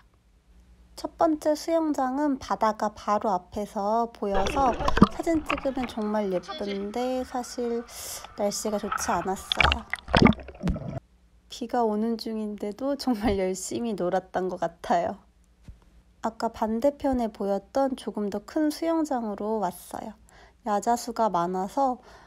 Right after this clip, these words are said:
앞에서 사진 찍으려고 가는 중입니다. <laughs> 이제부터는 나와의 싸움이죠. 부끄러움을 <laughs> 감수하고 예쁜 사진을 위해서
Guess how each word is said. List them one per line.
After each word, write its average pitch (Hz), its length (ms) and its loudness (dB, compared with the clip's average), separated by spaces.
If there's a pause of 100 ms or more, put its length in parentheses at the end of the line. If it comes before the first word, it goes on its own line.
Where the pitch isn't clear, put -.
(220)
앞에서 214 480 -10
사진 269 340 -4
찍으려고 208 520 -4
가는 196 400 -4
중입니다. - 720 -8 (260)
<laughs> 226 720 2 (1300)
이제부터는 240 720 -4
나와의 214 500 2
싸움이죠. 220 720 -4 (400)
부끄러움을 226 1120 4 (360)
<laughs> 370 400 -4
감수하고 226 1080 2 (400)
예쁜 214 480 -2
사진을 247 540 -2
위해서 202 600 -4